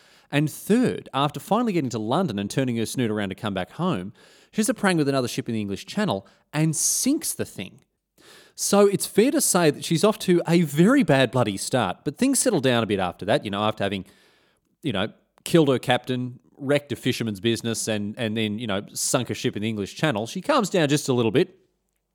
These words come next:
and, uh, does five or six years of, you know, zipping around the Atlantic, generally keeping quiet, and, uh, and even gets a painting done of her as well. But it all stuffs up in eighteen sixty-seven, however, when a storm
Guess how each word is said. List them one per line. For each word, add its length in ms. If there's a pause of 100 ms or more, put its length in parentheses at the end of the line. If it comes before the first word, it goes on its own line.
(140)
and, 240
uh, 120 (500)
does 220
five 220
or 80
six 280
years 200
of, 120
you 100
know, 120
zipping 280
around 220
the 100
Atlantic, 320
generally 300
keeping 260
quiet, 320
and, 160
uh, 280
and 120
even 160
gets 140
a 60
painting 600 (120)
done 160
of 100
her 180
as 160
well. 280 (560)
But 100
it 60
all 140
stuffs 280
up 120
in 160
eighteen 360
sixty-seven, 800
however, 380
when 200
a 20
storm 720